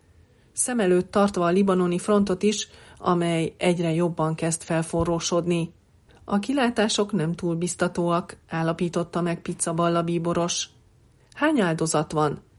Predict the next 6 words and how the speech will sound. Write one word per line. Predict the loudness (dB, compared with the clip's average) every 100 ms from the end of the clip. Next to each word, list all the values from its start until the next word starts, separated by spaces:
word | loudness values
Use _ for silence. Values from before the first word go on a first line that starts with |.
| _ _
Vannak, | 2 4 4 2 0
akik | -6 -2 0
megkérdőjelezik | 0 -2 0 0 2 2 2 2 0 0
a | 0
közölt | 2 0 2 -2 -2
adatokat, | -2 0 -2 0 0 0